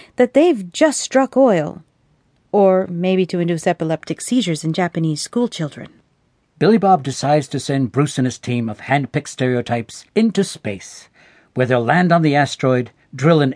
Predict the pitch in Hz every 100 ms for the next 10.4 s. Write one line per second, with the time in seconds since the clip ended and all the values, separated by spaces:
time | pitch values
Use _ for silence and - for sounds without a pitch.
0 | - 202 - 180 170 - - 147 139 139
1 | 120 _ _ - 135 127 - - - 143
2 | 156 147 135 151 131 135 131 127 110 113
3 | 98 87 82 - _ _ _ _ _ _
4 | - 247 311 311 262 254 233 220 - 262
5 | 269 254 196 180 233 339 254 269 262 226
6 | - 330 311 214 208 220 208 214 185 208
7 | 247 262 190 196 196 - 269 269 226 220
8 | 202 190 - - 269 294 320 330 320 247
9 | 233 226 - - 226 247 214 202 196 190
10 | 175 170 170